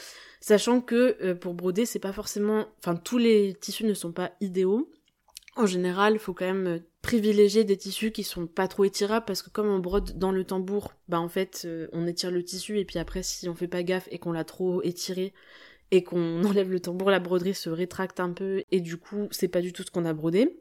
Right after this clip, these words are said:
Donc ça, clairement, ça m'est arrivé, parce que je ne savais pas choisir mon tissu, et qu'en plus, j'avais que des vêtements, donc au bout d'un moment, on fait aussi avec ce qu'on a, et j'avais beaucoup de vêtements avec des tissus étirables, donc, euh, pas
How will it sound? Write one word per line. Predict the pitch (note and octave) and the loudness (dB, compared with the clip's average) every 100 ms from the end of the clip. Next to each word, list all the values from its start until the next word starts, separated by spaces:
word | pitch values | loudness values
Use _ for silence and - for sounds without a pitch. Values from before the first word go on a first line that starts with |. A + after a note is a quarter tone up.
| - - | -20 -10
Donc | F3 E3+ | -6 -4
ça, | - F#3 | -2 -2
clairement, | F#3 E3+ F3 | -2 -4 -4
ça | F3+ | -4
m'est | E3+ E3 | -6 -6
arrivé, | D#3 D#3 F#3 A#3+ | -6 0 4 4
parce | B3 F3 - | 4 -4 -6
que | E3 | -8
je | D#3+ | -8
ne | |
savais | D#3+ D3+ | -4 -4
pas | D#3+ D#3+ | -4 -6
choisir | - D#3+ | -4 -4
mon | D#3+ D#3 | -4 -6
tissu, | - E3 G#3 | -8 -4 0
et | F3 | 0
qu'en | E3+ E3 | 0 -4
plus, | F#3 | -4
j'avais | F3+ E3 E3 | -2 -2 -2
que | - | -2
des | F3+ F3+ | 0 2
vêtements, | F3+ G3+ G3 | 0 0 -2
donc | E3+ F3 | -4 -6
au | |
bout | E3 | -4
d'un | E3 E3 | -2 0
moment, | F3+ G3+ | -2 -2
on | E3 | -4
fait | E3+ | -4
aussi | F3 F3+ | -2 -2
avec | F3+ | -4
ce | F3 | -6
qu'on | - F3+ | -6 -2
a, | G3 G3+ | 0 0
et | F3 | -4
j'avais | D#3+ D#3 D#3 - | -4 -6 -8 -10
beaucoup | D#3+ E3+ F3 G3+ | -10 -10 -8 -10
de | F3+ | -4
vêtements | F3+ E3+ E3+ F3 F3 E3 | -4 -4 -6 -4 -4 -4
avec | D#3+ D#3+ | -6 -6
des | D#3+ | -8
tissus | - - E3+ | -10 -6 -6
étirables, | - D#3+ F3+ G#3+ - | -4 -6 -6 -6 -10
donc, | E3 D#3 - | -8 -8 -10
euh, | D#3+ D3+ - | -10 -10 -4
pas | G3+ G3 | 0 0